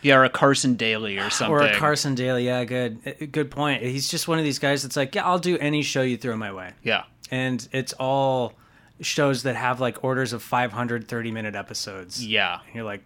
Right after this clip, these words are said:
Speaker 2: "Jesus, how do I dig through this fucking material,
Speaker 1: Yeah,
Speaker 2: Steve?"
Speaker 1: he has thousands and thousands of hours of stuff.
Speaker 2: Mm-hmm.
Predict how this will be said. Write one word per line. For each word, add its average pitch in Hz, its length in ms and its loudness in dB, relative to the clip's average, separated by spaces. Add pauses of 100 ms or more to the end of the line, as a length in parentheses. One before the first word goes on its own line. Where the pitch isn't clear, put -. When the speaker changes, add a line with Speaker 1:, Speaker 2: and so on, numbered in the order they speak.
(100)
Speaker 2:
"Jesus, 104 420 -8
how 131 160 -2
do 127 100 -2
I 113 60 -2
dig 113 240 -6
through 120 220 -8
this 110 260 -8 (100)
fucking 127 280 -6
material, 113 380 -4
Speaker 1:
Yeah, 113 100 4
Speaker 2:
Steve?" - 200 -8
Speaker 1:
he - 20 4
has 143 180 2
thousands 120 760 -6
and 110 140 -8
thousands 104 360 -4
of 104 60 -6
hours 101 420 -6
of 113 80 -16
stuff. - 400 -8 (140)
Speaker 2:
Mm-hmm. 135 420 -4